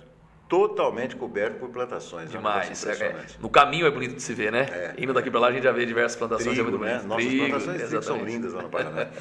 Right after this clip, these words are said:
Speaker 2: <laughs>
Speaker 1: Mas aí, Betinho, então nós estamos falando do Padre Valdinei e, e ele, ele, que aliás, ele, hoje ele está lá em Americana. Conversei com ele recentemente, né? Sempre em contato com ele. Ele fez também um trabalho excepcional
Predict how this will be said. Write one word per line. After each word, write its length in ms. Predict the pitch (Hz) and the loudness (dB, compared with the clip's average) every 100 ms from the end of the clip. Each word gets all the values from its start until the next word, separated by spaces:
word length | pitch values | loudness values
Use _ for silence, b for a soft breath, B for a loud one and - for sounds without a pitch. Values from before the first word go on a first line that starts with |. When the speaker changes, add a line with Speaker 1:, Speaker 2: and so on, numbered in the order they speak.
| 120 | -10
Speaker 2:
<laughs> 160 | - | -8
Speaker 1:
Mas 140 | 220 214 | -2 2
aí, 100 | 214 | 4
Betinho, 320 | 185 - 175 | 2 0 -4
então 200 | 170 202 | -2 0
nós 60 | 180 | 0
estamos 180 | 160 139 | 0 0
falando 220 | 110 104 | 0 0
do 60 | 95 | -2
Padre 200 | 92 87 | -4 -2
Valdinei 440 | 90 87 101 123 | -6 -6 -4 -2
e, 520 | 104 113 117 113 113 113 | -2 -6 -8 -8 -8 -6
e 40 | |
ele, 140 | 123 135 | -4 -4
ele, 640 | 101 101 120 92 76 - B B - | -6 -4 -4 -6 -8 -14 B B -6
que 80 | |
aliás, 480 | 101 113 131 127 - | -4 0 -2 -4 -10
ele, 120 | 101 | -12
hoje 220 | 104 113 123 | -10 -10 -10
ele 80 | |
está 220 | 123 127 123 | -12 -8 -6
lá 240 | 120 123 | -4 -6
em 280 | 135 135 117 - - | -8 -12 -14 -16 -12
Americana. 640 | 123 127 117 117 107 78 - B B B - | -10 -8 -2 0 0 -4 -12 B B B -16
Conversei 380 | 92 95 101 101 | -6 -6 -4 -6
com 160 | 104 | -4
ele 80 | 95 | -2
recentemente, 840 | 95 104 101 90 95 117 127 120 | -4 -6 -10 -8 -6 -6 -6 -8
né? 140 | 101 98 | -8 -8
Sempre 260 | 110 104 | -8 -10
em 40 | 101 | -10
contato 360 | 92 101 95 | -6 -4 -6
com 80 | - | -6
ele. 120 | 104 | -8
Ele 100 | 113 | -8
fez 240 | 120 135 131 | -8 -8 -8
também 240 | 107 107 | -8 -8
um 60 | 107 | -8
trabalho 320 | 95 104 107 | -6 -4 -6
excepcional 760 | - 127 - 92 101 107 - | -8 -12 -8 -6 -4 -4 -8